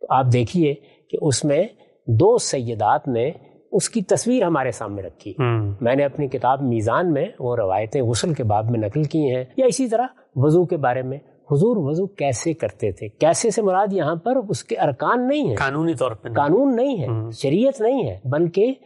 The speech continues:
Speaker 1: اس کا وہ آداب ہیں جن کا لحاظ ایک بندہ مومن کرتا ہے۔ تو یہ تصویریں بھی ہمارے سامنے اس اسوے میں آتی ہیں۔ تو حدیث میں سیرت و سوانے، حدیث میں تفہیم و تبیین، اور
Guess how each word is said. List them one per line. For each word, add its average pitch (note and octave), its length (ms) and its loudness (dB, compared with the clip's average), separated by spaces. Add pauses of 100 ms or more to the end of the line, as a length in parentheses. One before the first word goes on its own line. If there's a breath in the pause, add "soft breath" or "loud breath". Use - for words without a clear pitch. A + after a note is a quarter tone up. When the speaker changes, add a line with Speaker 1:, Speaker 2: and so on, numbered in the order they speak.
(220 soft breath)
Speaker 1:
اس F#3+ 220 -6
کا - 200 2
وہ B3 200 0
آداب E3 600 2
ہیں A#3 160 0
جن G3+ 220 2
کا F3+ 120 0
لحاظ D#3 640 0
ایک G3 160 0
بندہ C#3+ 300 -2
مومن A2 320 -6
کرتا A2+ 420 -2
ہے۔ C3+ 40 0 (300 loud breath)
تو D#3+ 80 2
یہ F3+ 180 4 (140)
تصویریں A3 440 0
بھی C3 180 0
ہمارے G#2+ 280 -6
سامنے G#2+ 460 -6 (360 soft breath)
اس A#3 200 2
اسوے F3+ 360 0
میں A2 140 -2
آتی F#2+ 380 -8
ہیں۔ F2+ 80 -12 (400 soft breath)
تو C3+ 60 2
حدیث C3 540 0
میں F#3 140 0
سیرت C3+ 540 -4
و A#2 80 -2
سوانے، D3 580 -2 (420 soft breath)
حدیث C#3 460 2
میں E3+ 100 0
تفہیم A2+ 420 -4
و B2 80 -2
تبیین، C#3 480 0 (400 soft breath)
اور B2+ 160 0